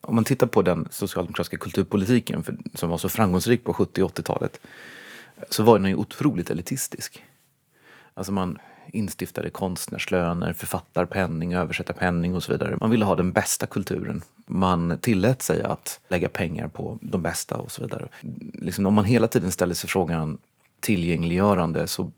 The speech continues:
tappar man ju en väldigt viktig del av, av kulturen. För att kulturen måste få kunna finnas i sin egen rätt. Det är lite som bildning och folkbildning.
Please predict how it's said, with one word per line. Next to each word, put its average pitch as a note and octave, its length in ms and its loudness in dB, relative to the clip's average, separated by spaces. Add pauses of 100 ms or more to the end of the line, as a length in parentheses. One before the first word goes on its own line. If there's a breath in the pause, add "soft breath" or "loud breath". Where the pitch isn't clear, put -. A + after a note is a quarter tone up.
tappar - 380 0
man A2 140 4
ju F#2+ 60 2
en F2+ 60 -2
väldigt E2+ 380 -4
viktig - 500 -6
del B2 300 0
av, F2 440 -2 (180)
av F#2 260 0
kulturen. F2+ 400 -2
För - 120 -6
att - 60 -14
kulturen A2 380 2
måste A#2+ 500 2
få - 200 -10
kunna F#2+ 400 0
finnas E2 600 0
i F2 80 -2
sin F#2 140 -2
egen F2 300 0
rätt. - 400 -4 (640 loud breath)
Det A#2 80 0
är A2+ 40 6
lite F#2 120 0
som F#2 340 0
bildning F#2 380 2
och F2 80 -2
folkbildning. G#2 760 -2